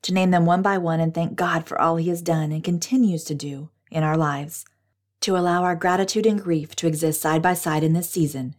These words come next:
and in the days to come. As we are drawing this episode to a close, please be sure to tune into the next couple episodes as we take a closer look at multiple themes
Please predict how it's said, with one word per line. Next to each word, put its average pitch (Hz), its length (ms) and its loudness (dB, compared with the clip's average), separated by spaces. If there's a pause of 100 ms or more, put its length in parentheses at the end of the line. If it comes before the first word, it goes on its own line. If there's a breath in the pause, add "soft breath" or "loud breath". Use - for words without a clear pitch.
and 160 140 2
in 151 60 2
the 151 80 -2
days 143 240 -6
to 156 100 -6
come. 143 360 -8 (1040)
As 175 160 2
we 190 100 6
are 190 80 4
drawing 180 280 2
this 190 160 -2
episode 180 460 0
to 208 100 -4
a 214 60 -2
close, 151 360 -4
please 226 300 -2
be 240 100 -2
sure 214 160 -2
to 202 80 0
tune 196 220 -2
into 180 180 -2
the 175 100 0
next 175 300 2
couple 208 280 -6
episodes 147 600 -4 (400 soft breath)
as 175 140 -2
we 180 60 0
take 185 140 0
a 185 60 0
closer 277 380 -2
look 151 180 -2
at 151 80 -4
multiple 170 380 -2
themes 247 420 -2